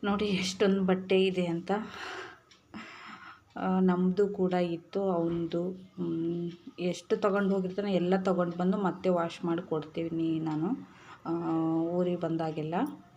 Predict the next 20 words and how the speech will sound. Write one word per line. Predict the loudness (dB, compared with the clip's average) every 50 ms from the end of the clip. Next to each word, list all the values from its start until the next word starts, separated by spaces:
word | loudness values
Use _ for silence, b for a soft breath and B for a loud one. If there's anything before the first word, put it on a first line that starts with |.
| -20 -20 _ _ _ -20 -20 -20 -20 -20 -20 -20 -20 -20 -12 -6 0
ಬೆಳಗ್ಗಿನ | 2 4 4 4 4 4 4 4 4
ತೊಳೆದು | 4 4 4 4 4 4 2 0
ಹಾಕಬೇಕು, | 0 -2 0 0 0 0 2 2 2 2
ಬಿಸಿಲು | 2 2 0 0 2 2 2 2
ಬಂದಾಗನೇ | 4 2 2 4 4 2 2 2 0 0
ಒಣಗಿಬಿಡುತ್ತೆ. | 2 2 4 4 2 2 0 0 0 0 2 4
ಇಲ್ಲಾಂದ್ರೆ | 4 6 6 4 4 2
ಸಂಜೆ | 2 2 2 4 4 4
ಆದರೆ | 4 4 6 4 4
ಮೋಡ | 4 4 2 2 0 2 2
ಮತ್ತು | 2 0 0 0 0 0 2 2 2
ಮಳೆ | 4 4 4 4 4
ಬರೋ | 4 4 4 4 4
ಚಾನ್ಸ್ | 2 2 2 2 2 2 2 0
ಇರುತ್ತೆ. | -2 -2 0 0 0
ಇವಾಗ | 0 0
ತುಂಬ | 0 -2 0 2 2 4
ಮಳೆ | 4 4 4 2 2 0
ಬರ್ತಾನೆ | 2 0 -2 -2 -2 -2 0 2 2 2
ಇರುತ್ತೆ, | 2 0 -2 -2 -2 -4 -4